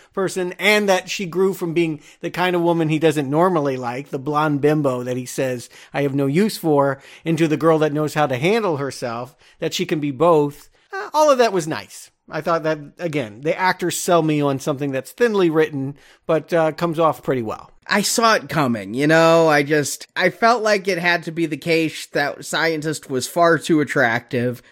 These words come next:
Speaker 2: and age appropriate to be a playmate in seventy-four. I was like, "Yeah, I bet that's where it goes."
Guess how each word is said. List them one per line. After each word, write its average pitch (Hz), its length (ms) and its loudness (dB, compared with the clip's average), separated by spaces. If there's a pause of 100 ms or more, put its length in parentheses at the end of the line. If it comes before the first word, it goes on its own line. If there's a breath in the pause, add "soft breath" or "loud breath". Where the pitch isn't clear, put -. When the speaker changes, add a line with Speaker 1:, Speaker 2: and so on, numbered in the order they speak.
Speaker 2:
and 131 220 0
age 147 260 4
appropriate 131 800 2
to 139 80 -2
be 131 220 4
a 120 80 4
playmate 123 680 2
in 120 80 0
seventy-four. 113 1200 0
I 113 40 0
was 110 120 -4
like, 120 240 0
"Yeah, 202 380 2
I 196 60 4
bet 175 180 2
that's 139 180 2
where 120 200 4
it 85 100 -8
goes." - 480 -6